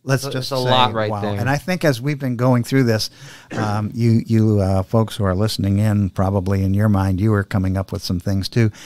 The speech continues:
Speaker 1: Maybe some of the things that we, um, mentioned, and maybe some things that we did not mention.
Speaker 2: Oh, I'm
Speaker 1: Uh,
Speaker 2: sure.
Speaker 1: it's a good exercise in, I wonder about this or that,
Speaker 2: Yeah.
Speaker 1: if we would have had this or that, if we couldn't eat tomatoes.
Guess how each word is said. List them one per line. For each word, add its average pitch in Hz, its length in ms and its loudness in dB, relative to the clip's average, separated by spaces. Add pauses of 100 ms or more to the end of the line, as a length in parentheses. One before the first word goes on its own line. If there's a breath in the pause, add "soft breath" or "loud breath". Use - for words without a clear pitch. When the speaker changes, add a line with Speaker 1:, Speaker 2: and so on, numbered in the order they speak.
(180 loud breath)
Speaker 1:
Maybe 113 280 4
some 113 220 4
of 104 120 2
the 101 100 -10
things 113 420 2
that 98 180 -4
we, 117 280 2 (160)
um, 110 600 0
mentioned, 156 540 -2
and 139 380 0
maybe 175 240 2
some 202 180 0
things 208 360 -2
that 226 180 -2
we 220 360 0 (160)
did 190 160 -4
not - 280 -4
mention. 95 460 0 (440 loud breath)
Speaker 2:
Oh, 101 140 0
I'm 101 100 -2
Speaker 1:
Uh, - 40 -6
Speaker 2:
sure. 107 340 -4
Speaker 1:
it's 107 100 0
a 117 80 -2
good 151 220 0
exercise 123 840 2
in, 107 520 6 (100)
I 98 180 0
wonder 160 440 0
about 120 680 -2
this 87 640 -2
or 95 220 -2
that, 98 320 -2
Speaker 2:
Yeah. 92 160 -6
Speaker 1:
if 98 180 -10
we 104 120 0
would 101 160 2
have 92 100 -2
had 95 280 -2
this 135 420 0
or 110 160 -2
that, 95 340 -2 (400 loud breath)
if 107 160 0
we 101 120 0
couldn't 104 380 -2
eat 98 240 -4
tomatoes. 98 760 -2